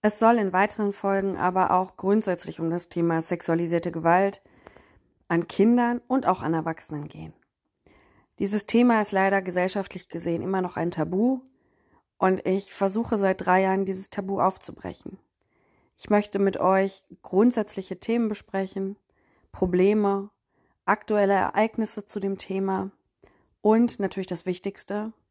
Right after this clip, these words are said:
wie schafft man es, sein Trauma zu integrieren? Wie schafft man es, aus dem Überlebensmodus rauszukommen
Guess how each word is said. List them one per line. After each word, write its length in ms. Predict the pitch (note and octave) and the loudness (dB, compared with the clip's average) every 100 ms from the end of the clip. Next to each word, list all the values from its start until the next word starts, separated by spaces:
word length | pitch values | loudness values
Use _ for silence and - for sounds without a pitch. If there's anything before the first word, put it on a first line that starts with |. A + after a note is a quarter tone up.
| - - - - | -20 -20 -20 -2
wie 240 | G3+ B3+ | 2 2
schafft 400 | - G3 F#3+ - | 2 0 -2 -4
man 160 | G3 G3 | -2 0
es, 400 | F3+ F3+ - - | -2 -4 -10 -8
sein 220 | F3+ E3 | -2 -2
Trauma 360 | - F3 F3+ F3+ | -2 -2 -2 -2
zu 140 | - | -6
integrieren? 680 | E3+ - - - E3 D3+ E3 _ _ _ _ _ _ | -8 -8 -12 -4 -2 -2 -6 _ _ _ _ _ _
Wie 220 | - B3 B3+ | 0 2 2
schafft 320 | G#3 G3 - | 0 0 -2
man 180 | F#3+ G3 | -4 -2
es, 380 | F#3+ F#3 - | -2 -4 -6
aus 240 | - F3+ - | -2 -2 -2
dem 140 | F#3+ | -4
Überlebensmodus 840 | F3+ F3+ F#3+ G#3+ - F#3 F#3 - | 0 0 2 0 -2 -4 -6 2
rauszukommen 800 | F#3+ A#3 - - - G3 F#3+ G3 | 4 2 0 -14 -4 -2 -2 -4